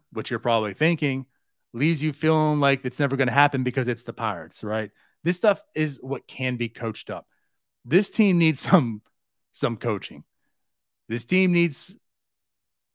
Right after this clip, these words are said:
to, to put some emphasis, and I don't know, obviously off season, in the spring, whatever. Like, Castro and Cruz, I feel like could come back next year and, and perform better. Now, be it th-, they're also rookies. I mean, middle infielder rookies.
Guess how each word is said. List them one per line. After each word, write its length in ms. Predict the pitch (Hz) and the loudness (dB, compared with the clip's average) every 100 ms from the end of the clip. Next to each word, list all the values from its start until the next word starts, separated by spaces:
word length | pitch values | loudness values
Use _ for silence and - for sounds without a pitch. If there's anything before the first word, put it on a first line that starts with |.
| _ _ _ _ | _ _ _ _
to, 80 | 160 | -10
to 140 | - - | -10 -4
put 160 | 165 165 | -2 0
some 100 | 156 | -2
emphasis, 520 | 143 143 - 131 123 | -2 -2 2 2 2
and 200 | - 110 - | -6 -12 -6
I 140 | 120 | -2
don't 140 | 147 139 | 0 2
know, 220 | 117 120 | 0 0
obviously 220 | 127 123 | -4 -4
off 200 | 120 131 | -2 -2
season, 340 | 151 135 135 117 | -2 -2 -2 -6
in 120 | 107 | -12
the 80 | 87 | -10
spring, 300 | - 147 139 | -2 0 0
whatever. 340 | 131 127 127 - _ _ 131 | 0 0 -4 -6 _ _ -4
Like, 240 | 123 - _ _ | -4 -6 _ _
Castro 520 | - 160 180 - 175 139 | -4 -2 -2 2 2 2
and 120 | 127 | -2
Cruz, 340 | - 131 127 | -2 0 -2
I 120 | 107 | -6
feel 180 | 113 127 | -8 -6
like 200 | 110 104 | -6 -8
could 280 | - 139 127 | -2 -2 -2
come 160 | 131 117 | -4 0
back 240 | 117 113 | 0 -2
next 320 | 113 120 - | -6 -6 -8
year 280 | 110 92 - _ _ _ _ _ 131 | -6 -6 -12 _ _ _ _ _ -6
and, 220 | 127 117 | -6 -6
and 120 | 120 123 | -10 -10
perform 320 | 113 113 101 | -6 -6 -6
better. 200 | 95 98 | -6 2
Now, 140 | 180 | 2
be 160 | 202 233 | 4 4
it 120 | - | 2
th-, 120 | 196 151 | -2 2
they're 80 | 165 | 2
also 240 | 180 180 | 4 2
rookies. 520 | 139 101 107 117 - _ _ _ _ _ _ _ _ _ _ 113 | 2 -2 -6 -10 -12 _ _ _ _ _ _ _ _ _ _ -8
I 60 | |
mean, 220 | 117 117 | -6 -2
middle 160 | 120 143 | 0 0
infielder 480 | 135 139 143 135 123 | 0 0 0 0 0
rookies. 440 | 123 120 123 120 | -2 -2 -4 -6